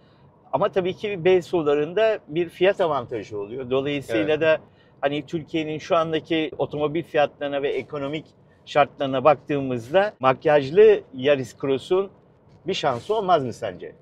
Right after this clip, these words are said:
Speaker 2: Olur Ufuk, niye olmasın? Şu an mesela tüketici artık tasarıma, yakıt tüketimine değil, direkt fiyata bakıyor günümüz şartlarında.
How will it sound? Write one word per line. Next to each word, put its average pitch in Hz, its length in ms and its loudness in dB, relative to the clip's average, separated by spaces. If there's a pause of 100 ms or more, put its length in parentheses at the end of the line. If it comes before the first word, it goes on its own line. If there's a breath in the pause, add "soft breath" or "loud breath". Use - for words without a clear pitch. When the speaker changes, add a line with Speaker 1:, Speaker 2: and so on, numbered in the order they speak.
(140)
Speaker 2:
Olur 165 280 0
Ufuk, 151 340 -8
niye 175 140 -4
olmasın? 151 580 -4
Şu - 240 -6
an 196 160 0
mesela 175 480 -2
tüketici 175 440 -2
artık 180 340 2 (200)
tasarıma, 160 800 2
yakıt 147 320 -4
tüketimine 165 520 -6
değil, 226 160 -10
direkt 196 200 -4
fiyata 180 360 0
bakıyor 98 380 -6 (180)
günümüz 110 280 -10
şartlarında. 107 680 -6